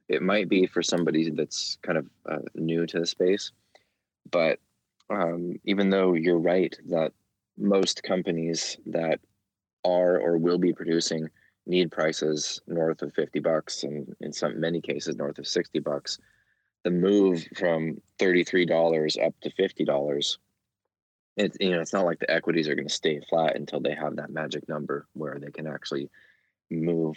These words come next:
towards creating some type of positive cash flow, um,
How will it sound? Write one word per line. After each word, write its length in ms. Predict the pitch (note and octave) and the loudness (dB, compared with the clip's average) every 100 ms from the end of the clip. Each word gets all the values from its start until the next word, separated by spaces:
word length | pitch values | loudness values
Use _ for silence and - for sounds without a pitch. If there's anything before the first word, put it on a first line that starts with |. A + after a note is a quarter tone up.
| - | -8
towards 560 | - E2+ D#2+ D#2 D2+ - | -4 0 2 0 -2 -6
creating 640 | - D#2+ D#2 D#2 D2+ D2+ D#2 _ - - | -6 -4 -2 -2 -4 -8 -12 _ -20 -8
some 240 | - D#2+ | -4 -4
type 260 | D#2 D2 - | -4 -6 -4
of 160 | C#2 - | -8 -4
positive 440 | D2 C#2+ - C2+ | -4 -4 -6 -4
cash 300 | F2+ E2 - | -2 -2 -2
flow, 280 | - D2+ - _ _ _ _ _ _ | -2 -4 -6 _ _ _ _ _ _
um, 380 | F2 E2 D2+ C#2 | -2 0 -2 -4